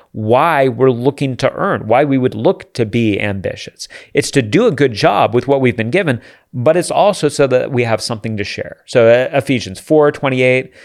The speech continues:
um, the Apostle Paul says, "Anyone who has been stealing must steal no longer, but must work, doing something useful with their own hands, that they may have something to share with those in need."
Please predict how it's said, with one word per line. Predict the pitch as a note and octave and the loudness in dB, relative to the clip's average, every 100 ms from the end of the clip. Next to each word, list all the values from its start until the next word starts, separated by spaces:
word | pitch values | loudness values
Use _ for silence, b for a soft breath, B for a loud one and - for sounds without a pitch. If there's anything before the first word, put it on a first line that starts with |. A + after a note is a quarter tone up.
| B B | B B
um, | A2 A2 | -2 2
the | |
Apostle | A2+ A2+ A#2+ - | 2 2 0 0
Paul | - A2+ | 0 0
says, | A2+ G#2 G2 | 0 -4 -2
"Anyone | D3 E3+ D#3 | -2 0 0
who | C3+ | 0
has | G#2+ - | 0 -2
been | F#2 | -10
stealing | - E3+ D#3+ D#3+ D#3 | -6 2 2 2 0
must | C#3 G2 - | -2 -4 -4
steal | - C#3 C#3 | 0 2 2
no | C3 | 2
longer, | B2+ A2 A2 A2 G#2+ B B | 2 0 0 -2 -2 B B
but | - G#2+ E3 | -2 0 2
must | F#3 F#3+ - | 2 0 2
work, | G#3+ C#3+ D3+ - _ _ _ _ - G2+ | 2 4 0 -6 _ _ _ _ -16 -2
doing | C#3+ F3+ G3+ | 2 4 2
something | - F#3 F#3 | -2 -2 -2
useful | D3+ G3 - C#3+ | 0 0 2 2
with | C#3 C#3 | 2 4
their | C3 | 4
own | D#3 E3+ | 2 0
hands, | C#3+ B2+ B2+ - b b | -2 -2 -4 -8 b b
that | - A#2 F#3 F#3+ D3+ | -4 2 2 2 2
they | E3+ F3 | 2 4
may | D#3 D#3 D#3 | 2 2 2
have | C3+ C#3+ C#3+ | 0 -2 -2
something | - C#3 B2+ C#3+ C3 | -2 -4 -4 -6 -4
to | C3+ | -4
share | B2+ - D3+ C#3 C3 | -4 0 2 4 4
with | C3+ C3+ - | 2 -2 2
those | A#2+ B2 B2 A2+ | 2 4 0 -4
in | C3 B2 A#2+ A#2 | -8 -8 -8 -6
need." | C#3 C#3+ A2 - - | -4 -4 -6 -10 -18